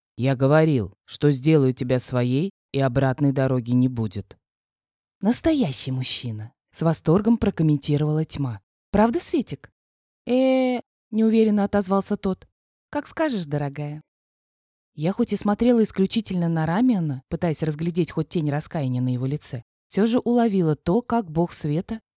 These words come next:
смутился. То есть демон, который как-то умудрился поженить нас, делает вид, что так и надо,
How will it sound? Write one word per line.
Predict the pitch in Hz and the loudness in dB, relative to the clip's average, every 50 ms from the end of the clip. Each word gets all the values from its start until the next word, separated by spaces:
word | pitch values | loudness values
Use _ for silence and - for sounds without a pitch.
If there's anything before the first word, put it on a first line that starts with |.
| _ _ | _ _
смутился. | - - 175 170 165 - - 196 254 330 - - - 156 139 - _ _ _ _ _ _ _ _ _ _ _ | -8 -2 0 0 0 0 0 0 0 0 -2 -4 -8 -8 -10 -12 _ _ _ _ _ _ _ _ _ _ _
То | - 220 | 2 2
есть | 226 - - - - | 2 2 0 -8 -14
демон, | 170 151 143 170 185 165 151 156 175 214 226 - _ | -10 -4 0 2 4 4 4 2 0 -2 -4 -6 _
который | - 226 - - 247 254 247 | -4 -2 2 4 4 4 4
как-то | - - 240 233 - - 247 | 4 2 0 0 2 4 6
умудрился | 233 233 233 196 226 233 233 - - 226 | 6 8 6 6 4 2 2 2 -2 -2
поженить | - 233 214 214 233 220 226 214 - 202 | 0 0 2 4 6 6 6 4 2 0
нас, | 214 214 - - - _ _ _ - | 0 -2 -2 -4 -12 _ _ _ 2
делает | 165 233 285 269 247 - - | 4 4 6 6 4 2 2
вид, | 175 220 294 - | 2 2 2 2
что | - - 220 214 | 2 2 2 2
так | - 202 - - | 2 0 2 4
и | 262 | 4
надо, | 262 247 175 139 113 107 | 4 6 4 0 -4 -8